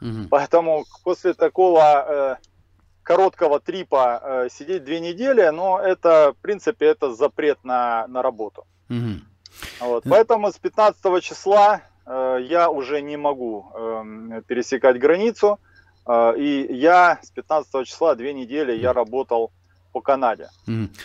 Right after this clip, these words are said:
Speaker 2: А,
Speaker 1: А вот такой вопрос. Когда вы, э, забираете груз, вы едете обратно там, ну, в какой-то штат разгрузиться, какая разница? Вы вообще имеете какой-то контакт с другими людьми, которые там работают? Или, в принципе, это всё можно делать бесконтактно?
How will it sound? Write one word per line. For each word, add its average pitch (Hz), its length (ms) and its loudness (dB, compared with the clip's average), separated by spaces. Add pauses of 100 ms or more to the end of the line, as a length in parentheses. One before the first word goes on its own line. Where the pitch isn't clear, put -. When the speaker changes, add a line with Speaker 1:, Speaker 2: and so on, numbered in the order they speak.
Speaker 2:
А, 107 520 -10
Speaker 1:
А 131 40 0
вот 147 120 0
такой - 220 2
вопрос. 185 300 2
Когда 156 340 0
вы, 151 340 0
э, 117 280 -8
забираете 131 520 -4
груз, 117 460 -6
вы 107 160 -6
едете 113 540 -6
обратно 110 500 -6
там, 98 220 -10
ну, 165 80 -2
в 156 40 -14
какой-то 147 280 -8 (260)
штат 123 420 -6
разгрузиться, 110 540 -8
какая 110 180 -10
разница? 98 340 -10 (440)
Вы 147 200 2
вообще 185 540 2 (140)
имеете 208 400 -2
какой-то 147 320 -6
контакт 135 540 -2
с - 80 -14
другими 127 400 -4
людьми, 113 400 -4
которые 107 320 -8
там 107 180 -8
работают? 110 540 -10
Или, 139 100 -6
в - 100 -10
принципе, 185 360 -2
это 135 100 -8
всё 131 160 -8
можно 117 240 -8
делать 110 200 -10
бесконтактно? 101 600 -14